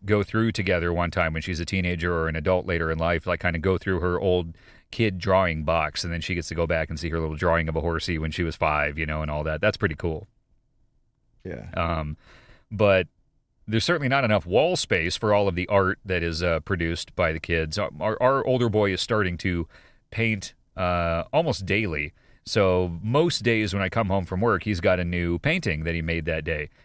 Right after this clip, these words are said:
Speaker 1: And I'm in love with it. I think they're awesome. Uh, and I wanna hang 'em all up, but we certainly don't have enough wall space to hang 'em all up, you know, so it becomes a little bit of a Sophie's choice. Like, "All right, which one will be hung up?" Because they can't all be hung up, but I really,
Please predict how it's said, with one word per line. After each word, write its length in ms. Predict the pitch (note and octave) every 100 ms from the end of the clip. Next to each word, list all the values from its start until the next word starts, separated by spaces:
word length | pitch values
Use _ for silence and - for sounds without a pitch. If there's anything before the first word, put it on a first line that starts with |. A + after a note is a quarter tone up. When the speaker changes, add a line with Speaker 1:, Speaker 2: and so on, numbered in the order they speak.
| _ _
Speaker 1:
And 240 | A#2+ A#2+ A#2 F3+
I'm 140 | F3+
in 80 | A2+
love 160 | A2
with 140 | F#2 F#2
it. 100 | F#2+
I 80 | C3
think 140 | G2+
they're 160 | F#2 F2+
awesome. 440 | F2 - F2+ E2 - _ _ G2
Uh, 240 | F2 E2+
and 100 | A2
I 40 | A2
wanna 220 | A#2 F#2+
hang 200 | G#2+ F#2+
'em 80 | F#2+
all 220 | F#2+ G2
up, 260 | C3+ F2+ - _ _ G#2
but 340 | G2 F#2 F2 _ _ _ _ -
we 120 | G2
certainly 260 | G3 G3 C#3
don't 140 | C3+
have 180 | B2+ A2
enough 160 | G2
wall 220 | F2+ A#2 G#2
space 320 | - F2+ -
to 80 | F2
hang 180 | G2
'em 80 | F2+
all 260 | F#2+ G#2+ E2
up, 240 | D2+ -
you 80 | F2+
know, 140 | F2
so 160 | F2 G2
it 80 | F2+
becomes 300 | F2 G2+ F2
a 40 |
little 200 | G2+ G2
bit 100 | F2+
of 80 | E2
a 60 | D#2+
Sophie's 480 | G#2 F#2 F2 D#2
choice. 440 | - G#2+ G2 D#2+ -
Like, 200 | E2 B2
"All 100 | A#2+
right, 160 | F#2
which 180 | C3+ D3+
one 220 | C#3+ C3+
will 80 | A#2
be 120 | G#2+
hung 200 | F#2+ G#2
up?" 220 | G#2+ F#2+ -
Because 240 | E2 F2
they 100 | D#2+
can't 240 | D#2 A2 F#2
all 180 | C3+ A#2+
be 140 | F2+
hung 220 | E2 E2+
up, 180 | E2+ D#2+
but 80 | G2
I 60 | F2+
really, 360 | C#3+ F3 A2